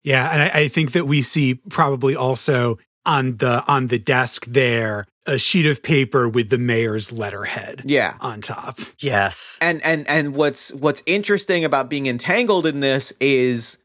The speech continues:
Speaker 2: suddenly it's a lot harder to prove that because there's suddenly a little bit less magic in her, in her recipes.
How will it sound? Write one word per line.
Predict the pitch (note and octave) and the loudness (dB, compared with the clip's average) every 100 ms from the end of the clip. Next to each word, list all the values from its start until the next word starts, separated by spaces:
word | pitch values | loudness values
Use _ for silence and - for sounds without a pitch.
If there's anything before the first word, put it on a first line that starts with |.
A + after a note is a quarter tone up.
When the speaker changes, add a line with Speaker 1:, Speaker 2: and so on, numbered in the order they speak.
| _ - | _ -10
Speaker 2:
suddenly | - - D3+ F3+ A3 G3 D#3+ | -6 0 2 2 0 2 2
it's | C3+ C3 | 2 0
a | |
lot | A#2 A2+ D#3+ | -2 0 0
harder | - C#3+ C#3 B2 | 0 -4 -2 -4
to | C#3 | -6
prove | - - C3+ F3+ F#3 A2+ | -8 -4 0 2 0 0
that | G#2 G2+ - | 0 0 -2
because | B2 B2 C3 | -4 -2 -2
there's | B2 C3 | 0 0
suddenly | - D3+ D3 C#3+ C3 | 2 0 0 0 2
a | B2 | 2
little | B2 C#3 C#3 | 2 2 2
bit | C3+ C3 | 2 0
less | A#2 C3 B2+ | 2 2 0
magic | A#2 A2+ A#2 B2 B2 A#2 - | -4 0 0 2 0 -2 -4
in | A#2+ A#2+ | -2 0
her, | A2 A#2 A#2 A2 | -2 -2 0 0
in | C3 B2+ | 0 0
her | B2 A2 | 2 4
recipes. | C3+ E3+ F3 C3 A#2+ | 2 2 -2 -2 -2